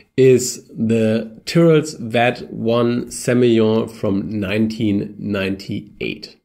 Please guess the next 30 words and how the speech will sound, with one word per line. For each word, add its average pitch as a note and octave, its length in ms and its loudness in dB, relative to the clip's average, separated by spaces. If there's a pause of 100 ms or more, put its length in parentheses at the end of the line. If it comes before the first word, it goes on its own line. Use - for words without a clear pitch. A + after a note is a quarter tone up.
This F#3+ 200 4
wine F3 440 4
clearly F3 340 6
breaks B2+ 300 2
with A#2 160 -8
quite A2+ 180 2
a G#2+ 40 2
lot G#2 220 2
of G2+ 180 -4
preconceived A2 580 -2
notions, B2 640 2 (260)
like, A#2 160 -2
for A#2 160 4
example, A2 420 2
that G#2+ 200 -2
Australian G#2+ 640 0
wines G2+ 280 0
always G2+ 360 -2
have G2+ 160 -10
to - 100 -20
be G2 140 -6
big G#2 680 -4
and F#2 360 -6
rich. C#3 380 -4 (300)
This C3+ 200 2
is G#2 260 -2
really B2+ 380 2
light G#2+ 240 2
in G#2 120 -4
alcohol, G#2+ 560 0